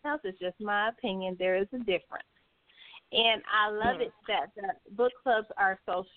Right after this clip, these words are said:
Speaker 1: structured and, um, just detailed in what they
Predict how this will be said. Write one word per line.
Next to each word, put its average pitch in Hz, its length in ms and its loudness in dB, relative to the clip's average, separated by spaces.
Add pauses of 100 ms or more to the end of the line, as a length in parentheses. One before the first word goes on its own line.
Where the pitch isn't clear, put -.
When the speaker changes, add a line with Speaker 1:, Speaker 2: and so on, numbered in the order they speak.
(100)
Speaker 1:
structured 196 720 -2
and, 180 600 0 (480)
um, 180 460 0 (720)
just 370 200 0
detailed 302 480 0
in 226 80 -8
what 214 220 -4
they 185 200 -4